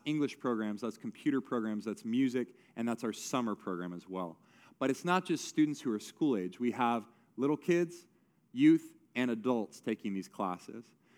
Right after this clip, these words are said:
So some of these adults are taking English classes so that they can sell more to tourists, for example,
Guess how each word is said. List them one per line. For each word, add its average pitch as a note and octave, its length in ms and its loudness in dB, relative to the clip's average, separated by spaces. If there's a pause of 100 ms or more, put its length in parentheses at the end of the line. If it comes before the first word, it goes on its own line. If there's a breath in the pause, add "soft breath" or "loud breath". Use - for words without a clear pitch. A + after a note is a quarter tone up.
(120 soft breath)
So C3+ 180 0
some C#3+ 220 -2
of C#3+ 60 0
these C3 120 4
adults B2+ 400 -2
are A2 100 -2
taking A#2 360 -2
English D3 340 -2
classes A2 420 -6
so A#2 140 -6
that G#2+ 180 -4
they G#2 120 -2
can G#2 160 -8
sell A2+ 560 -2
more A2 320 -2
to - 140 -10
tourists, F2 580 -4
for G2+ 160 -6
example, F2+ 560 -8